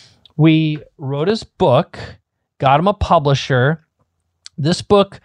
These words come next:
sold enough copies in the first two weeks to make him a Wall Street Journal bestseller, a U S A Today be-, bestseller, and of course an Amazon bestseller. And then he came out with the audiobook, a product, the fifty thousand dollar mastermind. And I knew someone who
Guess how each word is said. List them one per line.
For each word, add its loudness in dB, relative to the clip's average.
sold 0
enough 0
copies -2
in -4
the -2
first -2
two -4
weeks -2
to -2
make 0
him 0
a 0
Wall 0
Street -8
Journal -6
bestseller, 2
a 0
U 0
S -2
A 2
Today 0
be-, -2
bestseller, 2
and 2
of -4
course 0
an 0
Amazon 2
bestseller. -6
And 0
then 2
he -2
came -4
out 0
with -12
the -12
audiobook, 0
a -4
product, 0
the -14
fifty -4
thousand 2
dollar 4
mastermind. 0
And 0
I 0
knew 0
someone 0
who 0